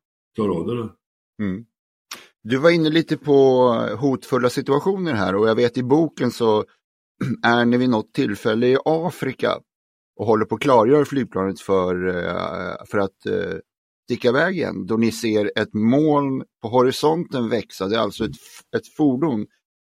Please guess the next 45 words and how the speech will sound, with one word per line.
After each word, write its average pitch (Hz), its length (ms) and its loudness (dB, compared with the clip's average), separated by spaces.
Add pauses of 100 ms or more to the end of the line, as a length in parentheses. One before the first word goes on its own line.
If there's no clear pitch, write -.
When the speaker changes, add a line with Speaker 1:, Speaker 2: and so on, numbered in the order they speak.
(100)
Speaker 2:
som 117 100 -2
är 110 40 0
på 107 140 -4
väg 104 320 2
i 113 60 -2
hög 104 440 2
fart 98 340 0
emot 123 460 0
er. 101 60 4
Vad 117 200 2
var 135 100 2
det 139 160 0
för 113 200 -6
hä-, 98 200 0
händelse? 90 420 -4 (520)
Speaker 1:
Ja, 117 260 4
vi, 127 540 -2
vi 127 140 4
låg 123 180 8
och 143 120 6
flög, 127 160 8
det 113 60 6
var 120 80 6
i 113 40 4
Somalia. 113 580 4 (640)
Eh, 110 340 2
och, 113 200 -2
eh, 110 380 8 (320)
vi 120 160 0
flög 120 320 6
där 113 80 2
nere 113 260 4
för 107 220 2 (640)
Röda 110 200 6
Korset. 110 460 2 (560)
Och - 80 -6
det 104 60 4
här 127 120 6
var 123 120 8
ju 110 80 8
under 110 200 6
kriget 110 380 4
då, 104 100 2
alltså 101 200 2
när, 104 400 -2